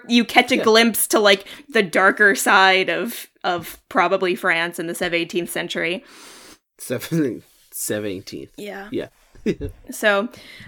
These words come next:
Speaker 1: uh, all right, so after that, the prince announces that the girl who the glass slipper belongs to is his true love,
Speaker 2: <laughs>
Speaker 1: and vows that he will marry her if he, if they ever meet again.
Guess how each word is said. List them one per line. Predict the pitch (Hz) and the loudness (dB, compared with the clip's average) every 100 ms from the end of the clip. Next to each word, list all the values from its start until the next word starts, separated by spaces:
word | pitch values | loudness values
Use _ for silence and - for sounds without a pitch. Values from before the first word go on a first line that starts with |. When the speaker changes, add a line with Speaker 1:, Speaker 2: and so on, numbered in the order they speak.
| - | -10
Speaker 1:
uh, | 202 185 180 - - _ _ _ _ _ _ _ - | -4 -2 -2 -4 -8 _ _ _ _ _ _ _ -6
all | |
right, | - | -6
so | - | 0
after | 220 349 349 | 6 8 8
that, | 220 269 - | 6 4 2
the | 208 208 | -6 -4
prince | - 320 285 | 0 0 2
announces | 220 233 247 262 | 2 2 2 -2
that | 220 | -2
the | 208 | -2
girl | 196 220 240 | 0 0 0
who | 214 | -2
the | 196 | -6
glass | 190 233 311 | 0 2 2
slipper | - 269 277 | 0 -4 -4
belongs | 262 202 180 185 - | -2 0 -2 -4 -10
to | 190 185 190 | -8 -6 -6
is | 185 180 | -8 -10
his | - 165 | -12 -12
true | - - - 370 381 381 320 | -12 -16 0 4 6 6 4
love, | 226 190 170 160 165 208 - _ _ _ _ | 0 0 0 -2 -8 -14 -18 _ _ _ _
Speaker 2:
<laughs> | - _ 160 - | -20 _ -16 -4
Speaker 1:
and | 254 185 175 | -2 -2 2
vows | 208 254 262 | 8 8 8
that | 247 208 | 0 -4
he | 226 | -2
will | 233 254 | 0 2
marry | 254 320 349 220 175 | 4 6 6 4 -2
her | 202 175 214 - | -2 0 0 0
if | 185 180 | -6 -8
he, | - - _ | -14 -20 _
if | 190 | -10
they | - 165 | -8 0
ever | 226 240 233 | 2 2 0
meet | 220 - | -6 -6
again. | 202 190 - - | -8 -10 -12 -16